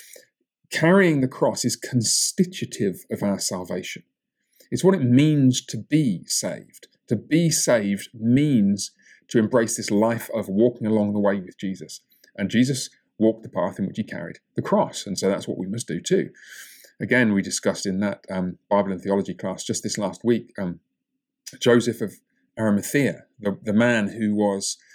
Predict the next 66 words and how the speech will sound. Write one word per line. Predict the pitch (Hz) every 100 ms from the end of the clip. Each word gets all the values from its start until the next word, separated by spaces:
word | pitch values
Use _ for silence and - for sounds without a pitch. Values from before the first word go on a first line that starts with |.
| - _
grabbed | 107 117 110 -
by | - 104
the | 98 98 95
Romans | 104 110 101 95 98
and | 98 92 87 -
made | 104 107 110 107
to | -
carry | 107 117 107 98
Jesus' | 98 104 92 -
cross | - 101 90
when | - 95 95
Jesus | 90 107 - -
stumbled | - 110 107 92
and | 98
was | 95
a-, | 98 101 -
unable | 110 104 90
to | 87
carry | - 107 98
it | 80
anymore. | 92 101 98 -
I |
mean, | 107
what | 120
are | 113
the |
Romans | 104 107 101 -
gonna | 98
do? | 120 104 - _
Carry | - 117 113
it |
themselves? | 104 - 110 135 175 - _ _
Don't | 90 90
think | 98 101
so. | 85 117 -
Call | - 135
off | 131
the | 123
crucifixion? | 131 123 123 120 - 180 170
No. | 104 113 - _ _ _ _
Now, | -
they'll | 117 107
get | -
somebody | 98 113
else | 170 -
to |
carry | - 95 82
it. | -
So | 98
they | 95
grabbed | 101 95 -
this | 98
guy, | - 95
Joseph, | 117 107 98 107 - -
and | 95
made | 113 113
him | 165 175
carry | - 90
the | 90
cross. | - - -
And | 104
there | 117
you've | 175 139
got | 123 71
a | -
picture, | - - - 85